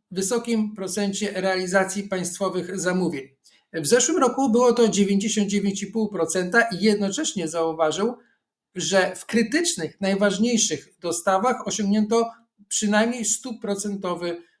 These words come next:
mm, poziom realizacji zamówień. Główne siły koncentrowały się na realizacji państwowych zamówień w przemyśle właśnie obronnym, e, jeżeli chodzi o cały koncern Rostek. Zakłady Rostek produkują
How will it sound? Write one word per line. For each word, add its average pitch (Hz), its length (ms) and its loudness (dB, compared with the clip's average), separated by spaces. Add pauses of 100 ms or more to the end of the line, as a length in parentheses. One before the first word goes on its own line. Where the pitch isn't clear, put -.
(140)
mm, 170 160 -8
poziom 185 320 -2
realizacji 175 600 2
zamówień. 175 520 -4 (520)
Główne 277 560 2
siły 202 720 2
koncentrowały 190 840 0
się 240 160 0
na 214 180 4
realizacji 196 560 0
państwowych 196 680 -4
zamówień 190 640 -2 (140)
w - 40 -20
przemyśle 185 500 -4
właśnie 185 360 -2
obronnym, 180 680 4 (460)
e, 170 280 2
jeżeli 180 300 4
chodzi 190 240 2
o 180 40 2
cały 180 320 4
koncern 175 460 2
Rostek. 175 440 0
Zakłady 208 400 2
Rostek 202 440 0
produkują 208 640 2